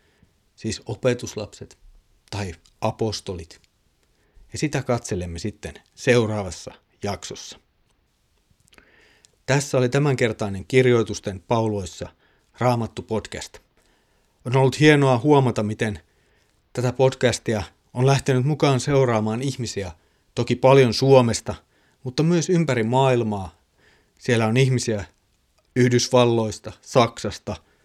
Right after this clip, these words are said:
kaukaisesta Japanistakin joitakin kertoja on kuunneltu. Ja jostakin muista maista. Sen tarkemmin en toki tiedä, ketä nämä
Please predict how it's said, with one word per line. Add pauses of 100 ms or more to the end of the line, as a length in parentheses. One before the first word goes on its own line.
(800)
kaukaisesta
Japanistakin
joitakin (880)
kertoja
on
kuunneltu. (1120)
Ja
jostakin (160)
muista
maista. (800)
Sen
tarkemmin
en
toki
tiedä,
ketä
nämä